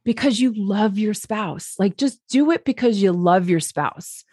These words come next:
You're on the same team. You married to be on the same team. You're not playing on who's right, who's wrong, win, lose, like, none of that stuff. You're on the same team.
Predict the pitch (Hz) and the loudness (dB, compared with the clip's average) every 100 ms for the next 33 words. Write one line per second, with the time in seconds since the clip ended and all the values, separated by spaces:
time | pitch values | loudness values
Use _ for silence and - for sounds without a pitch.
0 | _ _ - 214 220 254 277 247 240 226 | _ _ 0 4 6 6 4 2 2 4
1 | 220 214 - 208 185 - 165 190 190 202 | 2 0 0 2 2 -2 -2 2 4 4
2 | 233 294 294 202 214 196 165 - 185 175 | 2 2 -2 -2 -2 0 -4 -6 -4 -2
3 | 170 165 170 139 131 160 175 202 240 - | -4 -4 -4 -4 -4 -2 2 4 2 -2
4 | - 214 208 190 170 175 160 156 - _ | -4 0 2 0 -2 -2 -4 -6 -12 _
5 | _ 220 254 196 208 202 175 214 190 175 | _ 2 2 4 4 4 2 0 0 2
6 | 190 190 185 170 208 202 180 190 190 185 | 2 4 2 2 2 2 2 4 4 2
7 | 175 165 170 262 254 170 135 - 135 - | 0 -4 -4 -2 0 -2 -4 -6 -8 -6
8 | 165 151 - 214 214 208 185 160 135 151 | -6 -6 -2 2 2 2 0 -2 -4 -10